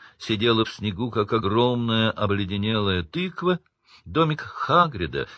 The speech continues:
смахивал на имбирный пряник, иллюминаторы дурмстронгского корабля заиндевелы,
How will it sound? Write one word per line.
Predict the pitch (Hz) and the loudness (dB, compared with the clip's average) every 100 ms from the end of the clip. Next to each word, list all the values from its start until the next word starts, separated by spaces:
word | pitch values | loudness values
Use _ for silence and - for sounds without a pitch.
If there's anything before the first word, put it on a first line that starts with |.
| - | -20
смахивал | - 80 92 87 - 85 82 | -10 -2 0 0 -2 0 2
на | 90 | 0
имбирный | 87 113 104 85 104 92 92 87 | 0 0 -4 -2 -4 -4 -4 -6
пряник, | - 117 175 180 165 - - _ _ - - - | -4 0 2 2 -4 -10 -20 _ _ -20 -18 -4
иллюминаторы | 123 139 151 151 160 156 147 147 143 | 0 2 2 2 0 0 0 2 2
дурмстронгского | 123 95 147 139 - - 131 135 117 - - 131 | -2 -2 -2 -4 -8 -6 -4 -4 -8 -14 -2 0
корабля | 123 127 127 131 127 123 107 | 2 2 2 4 4 2 0
заиндевелы, | 113 107 95 95 117 165 160 | 0 0 2 2 2 2 0